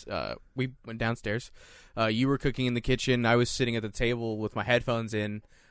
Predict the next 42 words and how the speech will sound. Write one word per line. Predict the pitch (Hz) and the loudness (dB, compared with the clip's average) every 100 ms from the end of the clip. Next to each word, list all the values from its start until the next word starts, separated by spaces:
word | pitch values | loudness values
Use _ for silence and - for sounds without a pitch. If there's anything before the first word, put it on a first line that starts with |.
| - | -4
like, | 95 101 110 | -2 -2 0
blasting, | 107 113 117 - 120 | 4 4 2 0 -2
like, | 113 107 | 0 0
a, | 110 104 | 0 0
a | - | 0
video. | 117 117 117 110 104 101 - - _ - | 2 4 6 6 6 2 -4 -20 _ -12
Um, | 110 107 101 98 | -4 -2 -2 -4
and | 113 | -2
you | 117 | -2
had, | 120 110 110 | 2 2 2
like, | 110 104 107 | 0 0 -2
you | |
know, | 95 95 | -6 -4
the, | 95 95 | -6 -6
the | 113 | -6
pot | - - 104 113 | 0 2 2 2
going | 107 101 98 101 | 0 0 0 -4
and, | 95 95 - | -6 -8 -8
and, | 113 98 87 | -8 -8 -6
uh, | 76 76 58 | -6 -6 -4
the | 92 | -6
fans | - 107 101 101 | -2 0 0 -4
and | |
stuff | 101 - | -6 -6
like | 98 | -4
that | 104 101 | -6 -4
going, | 104 107 120 | -4 -4 -2
trying | - 117 117 | 0 0 -2
to | 120 | -4
drown | 123 120 117 135 | 2 4 4 4
out | 120 131 123 - | 4 4 0 0
all | 117 117 123 | 4 6 6
the | 123 113 | 2 0
dialogue | 107 107 110 107 113 | 2 2 2 0 0
that | 98 | -2
was | 104 | 0
happening | 110 113 117 | 0 0 -4
in | 117 | -4
the | 113 | -6
game, | 117 113 117 | -4 -4 -6
trying | 117 110 | -8 -8
to, | 110 | -6